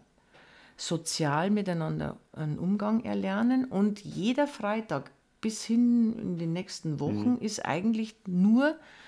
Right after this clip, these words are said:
Speaker 1: so geplant, dass die Kinder da, äh, soziales Miteinander einüben wieder. Also sie haben dann Dienstag, Mittwoch, Donnerstag haben sie Unterricht und
Speaker 2: Mhm.
Speaker 1: am Freitag ist dann grundsätzlich kein Unterricht geplant für die nächsten Wochen,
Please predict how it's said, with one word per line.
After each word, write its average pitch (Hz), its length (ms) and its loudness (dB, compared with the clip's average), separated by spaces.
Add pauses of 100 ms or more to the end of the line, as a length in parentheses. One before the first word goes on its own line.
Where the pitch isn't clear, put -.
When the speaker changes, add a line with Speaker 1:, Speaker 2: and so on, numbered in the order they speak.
(760)
Speaker 1:
so 214 260 0
geplant, 220 480 2
dass 220 140 -4
die 202 100 -8
Kinder 220 360 2
da, 196 340 2
äh, - 320 -6
soziales 180 1000 -6
Miteinander 160 640 -4
einüben 170 720 0
wieder. 147 380 -2 (400)
Also 151 300 -2 (420)
sie 160 180 -4
haben 160 160 0
dann 147 240 0 (420)
Dienstag, 226 400 2
Mittwoch, 208 300 0
Donnerstag 226 460 0
haben 165 100 0
sie 156 100 -8
Unterricht 262 560 -2
und 190 300 -2 (180)
Speaker 2:
Mhm. - 60 -14
Speaker 1:
am 165 200 -4
Freitag 170 560 -2
ist - 200 -6
dann 185 160 -2
grundsätzlich 226 720 -2
kein 175 380 0
Unterricht 254 480 -2
geplant 226 400 0
für 240 100 -4
die 214 120 -2
nächsten 196 560 0
Wochen, 262 500 0